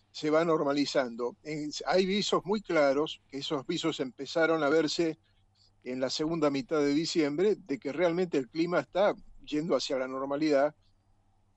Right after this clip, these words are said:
que el clima en nuestra región, me refiero a la Cuenca del Plata en general, se iba normalizando y va dejando atrás estas, esta secuencia de tres años tan increíble que hemos tenido.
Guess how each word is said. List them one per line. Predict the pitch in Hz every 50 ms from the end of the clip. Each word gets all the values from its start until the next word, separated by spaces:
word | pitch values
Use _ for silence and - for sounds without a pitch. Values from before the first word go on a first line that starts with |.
| - -
que | - 202
el | 208 202
clima | - 208 214 214 220
en | 185 165
nuestra | 196 226 - - - 175
región, | 147 139 151 - - - 143 147 131 135 151 113 104
me | 123 127 127 127 131
refiero | 135 139 - - 160 139
a | 127
la | 123 123
Cuenca | - 160 156 139 135 143
del | 143 143
Plata | - 160 151 -
en | 131 127
general, | - 143 151 156 147 143 139 156 165 _ _ _ _ _ - - _
se | - - - 143 165
iba | 185 180 175 165
normalizando | 160 160 160 160 170 175 175 160 - - 214 233 240 269 294
y | 165 156
va | 160 160 156
dejando | 151 143 - 180 180 165 156
atrás | 147 - 175 175 185 208 196 - - _
estas, | - 160 165 - - 156 139 131 - - -
esta | - 151 - - 151
secuencia | - - 147 - - 170 180 196 - 156
de | 135 131
tres | 123 - 160 175 156 - -
años | 160 160 170 147 127 -
tan | - 151 151 156
increíble | 143 131 - 143 139 151 156 143 135 127
que | 123
hemos | 131 127 127 123
tenido. | - 160 165 165 151 139 139 147 170 185